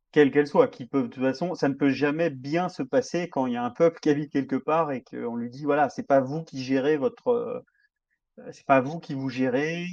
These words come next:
euh, c'est pas, euh, vos institutions qui, qui décident de comment ça se passe, vous n'avez pas de souveraineté sur comment vous gérez votre territoire. »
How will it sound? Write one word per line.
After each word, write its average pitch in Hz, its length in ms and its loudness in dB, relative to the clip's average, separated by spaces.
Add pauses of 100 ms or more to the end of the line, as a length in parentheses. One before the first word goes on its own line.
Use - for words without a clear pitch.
(120)
euh, 123 100 -6
c'est 127 240 -10
pas, 139 380 2
euh, 120 160 4
vos 139 320 4
institutions 139 760 -4
qui, 117 480 -12 (300)
qui 139 100 -12
décident 139 400 -2
de 131 80 2
comment 127 300 0
ça 123 140 0
se - 100 -20
passe, 156 340 4
vous 139 60 -6
n'avez 127 160 0
pas 139 160 2
de 139 60 -10
souveraineté 135 560 0
sur 131 180 -12
comment 131 260 -10
vous 123 120 -10
gérez 127 220 -10
votre 120 200 -8
territoire. » 143 600 -4